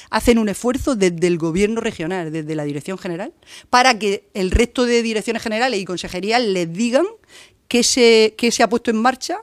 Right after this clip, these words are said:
de cada uno de los ejes en lucha, en, en esas medidas para luchar contra la pobreza.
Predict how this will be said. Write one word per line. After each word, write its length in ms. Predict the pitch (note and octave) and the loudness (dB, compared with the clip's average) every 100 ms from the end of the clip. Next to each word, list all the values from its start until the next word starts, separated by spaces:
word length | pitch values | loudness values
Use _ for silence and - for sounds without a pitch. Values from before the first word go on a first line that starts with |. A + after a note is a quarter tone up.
| - | -8
de 160 | F3 | -6
cada 240 | G3+ G3 G3+ | -2 0 0
uno 160 | G#3+ | 0
de 100 | G3 | -2
los 140 | F3+ G3 | -2 -4
ejes 260 | - F#4 - - - | -6 -14 -16 -20 -12
en 280 | G#3 F#3+ F#3 | -8 -4 -2
lucha, 280 | G#3 G#3 - | -2 -2 -2
en, 240 | A3+ F#3+ | -2 -4
en 160 | F#3 F#3+ | -4 -2
esas 240 | G3+ G3+ | -2 0
medidas 360 | G#3+ G3+ A#3 C4 | 0 0 -2 -2
para 300 | - F#3+ F3 | -2 0 0
luchar 280 | F3 - G#3 | 0 2 0
contra 260 | A3+ G3+ F3 | 0 -4 -6
la 100 | D#3+ | -6
pobreza. 420 | D#3 E3 - D#3 | -8 -10 -10 -16